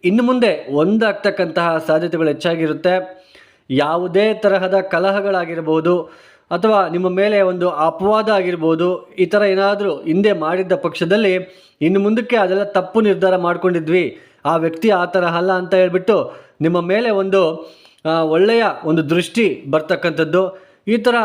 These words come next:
ಇದರಿಂದ ನಿಮಗೆ ಸಂತೋಷಕರವಾಗಿರ್ತಕ್ಕಂತಹ ದಿನಗಳನ್ನ ಇನ್ನು ಮುಂದಕ್ಕೆ ನೋಡ್ತಾ ಹೋಗ್ತೀರಾ ಅಂತಾನೆ ಹೇಳ್ಬಹುದು ಸ್ನೇಹಿತರೆ.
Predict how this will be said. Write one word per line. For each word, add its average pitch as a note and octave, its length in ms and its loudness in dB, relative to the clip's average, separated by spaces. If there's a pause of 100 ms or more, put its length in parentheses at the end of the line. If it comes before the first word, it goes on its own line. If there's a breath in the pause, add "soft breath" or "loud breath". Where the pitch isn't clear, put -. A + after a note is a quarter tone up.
(120)
ಇದರಿಂದ G#3 360 0
ನಿಮಗೆ G3+ 280 0
ಸಂತೋಷಕರವಾಗಿರ್ತಕ್ಕಂತಹ F3 1400 0
ದಿನಗಳನ್ನ F3+ 540 0 (480 loud breath)
ಇನ್ನು E3 160 2
ಮುಂದಕ್ಕೆ G3 540 0
ನೋಡ್ತಾ E3+ 540 0
ಹೋಗ್ತೀರಾ D3 420 -2
ಅಂತಾನೆ D3 640 -2 (180)
ಹೇಳ್ಬಹುದು B2+ 520 0
ಸ್ನೇಹಿತರೆ. A2 760 -6